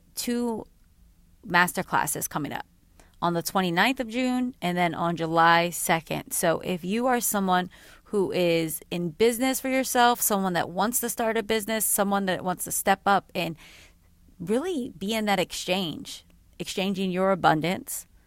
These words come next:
for financial abundance. If that's the case, then you're gonna wanna be a part of these two live sessions. We are not gonna have replays.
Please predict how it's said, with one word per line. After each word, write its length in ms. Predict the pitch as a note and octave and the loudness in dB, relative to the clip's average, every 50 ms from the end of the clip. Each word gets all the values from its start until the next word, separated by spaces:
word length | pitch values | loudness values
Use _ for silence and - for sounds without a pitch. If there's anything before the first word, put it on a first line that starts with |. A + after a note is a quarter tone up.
| _ _ _ _ _ _ _ | _ _ _ _ _ _ _
for 380 | - - - G3 F#3+ F#3 F3+ | -10 -2 0 2 2 2 2
financial 560 | - - F#3 F3+ F#3 G3 G3 F#3 - E3+ D3+ | 0 -2 -2 0 0 -2 -2 -2 -2 -4 -4
abundance. 640 | D3 C3+ B2+ B2 A2 - A2 G2 - _ - - - - - - _ _ _ _ - - - | -2 -2 -4 -4 -4 -6 -8 -10 -12 _ -18 -18 -18 -20 -20 -20 _ _ _ _ -20 -10 -8
If 140 | - F3+ - | -8 -4 0
that's 260 | - F3+ F#3 G3 - | 2 2 2 0 -4
the 80 | - C4+ | -8 -8
case, 400 | - - F#3+ E3 D#3 D#3 - - | -6 -4 -4 -4 -4 -6 -6 -6
then 140 | - F3+ F3 | -4 -4 -4
you're 100 | E3 D#3 | -4 -2
gonna 240 | D#3+ F3+ F3 F3+ | -2 -2 -2 0
wanna 180 | F3 E3+ E3+ E3 | -2 -2 -2 -4
be 280 | D#3 D#3+ D#3+ D#3+ D#3+ - | -4 -4 -2 -2 -2 -4
a 60 | - | -6
part 320 | - - - - E3 D#3 - | -8 -8 -6 -4 -4 -4 -4
of 160 | - D3+ C#3 | -6 -6 -6
these 240 | D#3+ D#3 D#3 - - | -6 -6 -4 -6 -6
two 560 | - - - - E3 E3 E3 D#3+ D#3+ E3 D#3 - - - - _ _ - - | -6 -8 -8 -6 -6 -4 -4 -4 -4 -6 -8 -12 -18 -20 -20 _ _ -6 0
live 360 | E3 D#3+ D#3 D#3 D#3+ D#3 D3+ | 4 6 6 6 6 4 2
sessions. 720 | - - D#3 D3+ D#3+ - - D3+ D#3 E3 - - E3+ - - - - - - - - | 2 2 2 2 2 0 -2 -4 -4 -6 -8 -10 -12 -12 -14 -18 -20 -20 -20 -10 -4
We 140 | F3+ F3 F3 | -2 0 0
are 60 | E3+ | 2
not 260 | E3+ E3 D#3+ - - | 2 2 0 0 -2
gonna 180 | G3 G3+ G3+ G3+ | -6 -6 -4 -4
have 200 | G#3 A3 G#3 F#3 | -4 -4 -4 -4
replays. 600 | G#3+ G#3 G3 - F#3+ E3 D#3 E3+ D#3 D3 - | -6 -8 -6 -4 -2 -2 -2 -2 -4 -6 -8